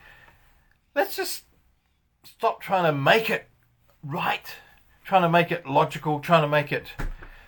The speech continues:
sort of fit into some paradigm.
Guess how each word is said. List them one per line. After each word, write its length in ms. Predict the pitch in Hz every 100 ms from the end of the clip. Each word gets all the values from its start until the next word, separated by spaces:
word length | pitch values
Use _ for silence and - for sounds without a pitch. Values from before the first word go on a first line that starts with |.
| - - _ _ _ _
sort 180 | - 190
of 140 | 165
fit 320 | - 233 240 -
into 400 | 190 180 175 165
some 320 | 151 165 156
paradigm. 640 | 143 196 233 196 110 87